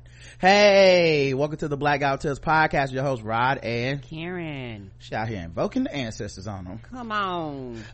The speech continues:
Speaker 1: Uh, you listening to the Black Guy Who Tips. You can find us on iTunes, Stitcher, Podomatic. Just search for 'em. Leave us five-star reviews, and we'll read 'em on the air as long as they're nice. We didn't get any this week. Okay?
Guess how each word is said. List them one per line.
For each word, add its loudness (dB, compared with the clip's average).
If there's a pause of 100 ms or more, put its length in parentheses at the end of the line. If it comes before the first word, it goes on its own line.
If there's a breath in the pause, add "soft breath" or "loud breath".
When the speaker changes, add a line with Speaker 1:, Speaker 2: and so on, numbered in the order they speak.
Speaker 1:
Uh, 6
you 0
listening 2
to 0
the 0
Black 2
Guy 2
Who -2
Tips. -4
You -8
can -8
find -2
us -6
on -6
iTunes, -2
Stitcher, -6
Podomatic. -2
Just -8
search -2
for -4 (100)
'em. -4
Leave -2
us -6
five-star -2
reviews, -2
and -6
we'll -2
read -4
'em -4
on -4
the -6
air 2
as -4
long -6
as -8
they're -6
nice. -4
We -6
didn't -4
get -2
any -2
this -4
week. -8 (440 soft breath)
Okay? -4